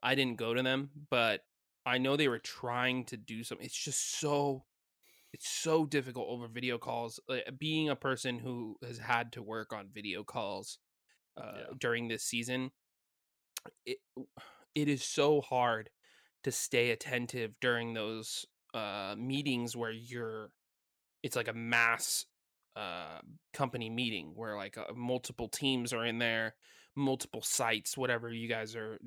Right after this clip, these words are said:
Speaker 1: doing. Um, and you have to, and, and you have to interact,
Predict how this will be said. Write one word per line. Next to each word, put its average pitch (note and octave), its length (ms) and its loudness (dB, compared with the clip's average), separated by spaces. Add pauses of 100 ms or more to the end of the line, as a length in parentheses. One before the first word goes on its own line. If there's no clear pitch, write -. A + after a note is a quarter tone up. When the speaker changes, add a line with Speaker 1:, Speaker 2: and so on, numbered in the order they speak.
Speaker 1:
doing. A#2+ 440 -2 (460)
Um, G#2+ 420 -2 (680)
and B2+ 280 8
you B2+ 140 6
have A#2+ 300 6
to, B2+ 360 6
and, C3+ 300 6
and C#3+ 180 6
you C#3+ 120 6
have D3+ 180 8
to C3 260 4
interact, C#3 920 8